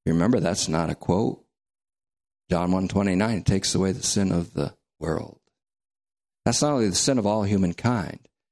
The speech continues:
but it's the sin that's caused all creation to be limited and enslaved so that it can't be what God intended it to be in creation.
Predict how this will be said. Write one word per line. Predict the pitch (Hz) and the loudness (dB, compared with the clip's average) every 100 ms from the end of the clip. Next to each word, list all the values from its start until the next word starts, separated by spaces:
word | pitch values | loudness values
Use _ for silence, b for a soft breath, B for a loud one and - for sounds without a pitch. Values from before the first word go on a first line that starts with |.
| _ _ - | _ _ -2
but | 110 | -2
it's | - | 0
the | 113 | 0
sin | - - 165 160 151 | 0 0 2 2 2
that's | 117 107 | 2 0
caused | - 123 110 107 - - | 0 0 2 -2 -4 -2
all | 117 104 | -2 -2
creation | - 110 104 156 165 - - - _ _ _ _ _ - | -2 2 4 2 0 -2 -6 -10 _ _ _ _ _ -2
to | 110 | 2
be | 107 | 4
limited | 98 110 143 160 156 - 170 - _ _ _ _ _ _ _ _ | 4 6 4 2 0 -2 -2 -6 _ _ _ _ _ _ _ _
and | 107 107 101 95 | -2 0 0 2
enslaved | 92 92 - - 127 113 78 - - - - _ _ _ _ _ _ _ _ _ | 2 2 0 0 0 0 -4 -6 -10 -10 -10 _ _ _ _ _ _ _ _ _
so | - 113 | -4 0
that | 101 92 | 0 0
it | - | 0
can't | - 131 120 98 | 2 2 0 -2
be | 131 113 | 2 4
what | 85 82 - | 2 0 0
God | 104 101 92 | 0 0 0
intended | 82 85 - 117 104 90 | -2 -4 0 2 2 0
it | 82 - | -2 -2
to | 85 | -2
be | 107 98 85 | 0 2 0
in | 85 87 | -2 -4
creation. | 78 - 76 71 - - | -4 -2 -2 -2 -4 -10